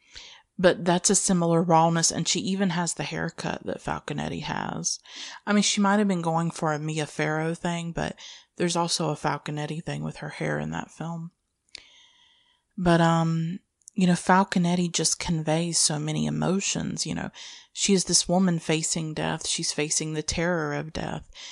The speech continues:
She's facing the questioning of her integrity, the questioning of her visions,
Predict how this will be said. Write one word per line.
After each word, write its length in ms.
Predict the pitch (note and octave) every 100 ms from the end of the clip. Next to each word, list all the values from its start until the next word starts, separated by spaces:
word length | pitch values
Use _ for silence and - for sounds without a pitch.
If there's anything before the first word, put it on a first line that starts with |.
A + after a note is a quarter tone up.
| - -
She's 400 | - - F#3 E3+
facing 1300 | - E3 E3+ - E3+ E3 E3 D#3+ D#3+ D#3+ D#3+ D#3+ D#3+ - _ - - _
the 80 | -
questioning 960 | - - F#3 F#3+ - - D#3+ D3+ D3+ D#3 -
of 220 | D#3 D#3 - -
her 640 | E3 E3 E3 E3 E3 D#3+ - _ _ _ _ _ _ -
integrity, 960 | E3 E3 - G#3+ A#3 B3 - A1 E3 - - - -
the 80 | G3
questioning 720 | - F#3 F#3+ - F#3+ D#3+ D#3
of 120 | D3+
her 140 | D#3+
visions, 840 | D#3 D#3+ G#3 A#3+ - - F3+ -